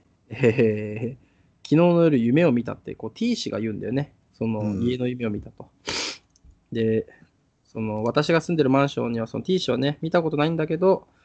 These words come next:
Speaker 1: やっぱ相当怖いね」って言ってるね。
Speaker 2: だから、電話で言っちゃってるわけでしょ？
Speaker 1: うん。
Speaker 2: その、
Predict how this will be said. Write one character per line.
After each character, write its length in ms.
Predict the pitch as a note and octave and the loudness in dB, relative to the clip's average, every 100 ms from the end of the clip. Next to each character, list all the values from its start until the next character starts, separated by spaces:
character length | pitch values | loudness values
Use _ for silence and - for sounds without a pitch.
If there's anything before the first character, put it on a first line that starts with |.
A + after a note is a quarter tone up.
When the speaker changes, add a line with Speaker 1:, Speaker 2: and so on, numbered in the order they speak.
| _ _ _ _ _ _ | _ _ _ _ _ _
Speaker 1:
や 120 | A2 | -2
っ 60 | A#2 | -2
ぱ 100 | - | -6
相 260 | D3 - D#3 | -6 0 0
当 160 | G3 G#3+ | 2 2
怖 240 | - A#3 | 2 0
い 60 | G#3+ | 0
ね」 160 | F#3 | -4
っ 20 | F#3+ | -8
て 180 | - | -14
言 20 | - | -20
っ 80 | |
て 100 | _ | _
る 100 | - | -14
ね。 160 | - C#3 _ _ _ _ | -12 -14 _ _ _ _
Speaker 2:
だ 160 | - C3+ | 0 2
か 80 | B2 | 2
ら、 180 | A2 G#2+ | -2 -6
電 440 | A2 C#3 G3 A3 | 2 6 6 6
話 340 | G3+ F#3 F3 F3+ | 2 2 4 6
で 220 | F3 B2 F#2 - _ | 6 4 -2 -12 _
言 100 | D3 | -8
っ 20 | |
ち 140 | - C#3 | 0 2
ゃ 60 | |
っ 80 | E3 | 2
て 100 | - | 4
る 60 | D#3 | 4
わ 60 | |
け 80 | B2+ | 2
で 80 | G2 | -4
し 60 | A2 | -12
ょ？ 40 | |
Speaker 1:
う 20 | |
ん。 20 | A#2+ | -12
Speaker 2:
そ 120 | A2+ | -12
の、 280 | G2 F#2 | -12 -14